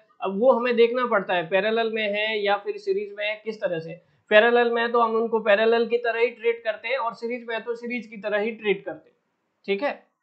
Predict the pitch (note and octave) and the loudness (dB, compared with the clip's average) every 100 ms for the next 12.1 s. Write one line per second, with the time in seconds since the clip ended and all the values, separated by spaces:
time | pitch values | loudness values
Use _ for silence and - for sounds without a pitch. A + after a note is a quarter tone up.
0 | _ _ _ _ - F#3 A3+ G#3 B3 B3 | _ _ _ _ -2 0 4 4 4 2
1 | A#3 A3 B3+ C4 B3 A#3 A#3 G3+ E3+ D#3+ | 0 -2 -2 -2 4 4 4 -2 -4 -8
2 | E3 D#3 D#3 G3 A#3 C#4+ A#3 A3 C4+ C4+ | -6 -6 -4 0 0 0 0 0 0 -4
3 | B3+ C4+ A3+ G3+ F#3+ G#3+ C4 - G#3 A3+ | -6 -10 -4 -4 -2 -4 -4 0 0 0
4 | A#3 A3 A3+ A3+ A3 G#3+ A3 A3+ A3 G#3 | -4 -6 -4 -2 -4 -4 -6 -8 -10 -10
5 | A3+ A3 G#3+ G#3+ A3+ G#3+ A3 G#3+ G#3+ A3 | -6 -2 -2 0 -2 -2 -4 -4 -8 -6
6 | A#3 F#3 E3 G#3+ E3 E3 _ _ _ F3+ | -6 -6 -8 -6 -8 -10 _ _ _ -2
7 | G3 A#3+ A#3 A3+ A3+ G#3 A3+ A3+ A3+ G3+ | 2 2 0 0 2 2 0 -2 0 -2
8 | G#3 A3+ A3+ A3+ G3+ G#3 A3 A3 G#3+ A3 | 0 -2 -2 -2 -2 0 -2 -4 -6 -8
9 | G#3+ A3 G#3 A3 A3 G3+ A3+ A3 G#3 G#3+ | -10 -8 -6 -8 -12 -10 -6 -6 -6 -10
10 | A3 A3+ F#3 G3 A3 G#3+ G3+ F#3+ G3+ G3+ | -4 -2 -2 -4 -4 -4 -4 -4 -4 -4
11 | F3+ G3 A3+ B3+ A#3+ G3+ G3 G#3+ G#3+ A#3 | -6 -6 -2 0 0 0 -2 0 -4 -4